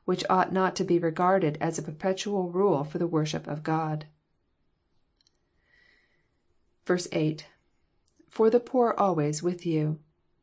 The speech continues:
It is clear from these words that poverty will always exist,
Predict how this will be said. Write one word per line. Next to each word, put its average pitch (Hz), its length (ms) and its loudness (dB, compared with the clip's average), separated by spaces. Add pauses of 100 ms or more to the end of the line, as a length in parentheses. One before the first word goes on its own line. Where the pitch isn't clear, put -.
(420)
It 190 140 6
is 185 160 2
clear 190 240 2
from 170 180 0
these 170 260 4
words 160 300 2
that 175 180 -2
poverty 233 440 2
will 185 140 2
always 175 340 2
exist, 147 520 -4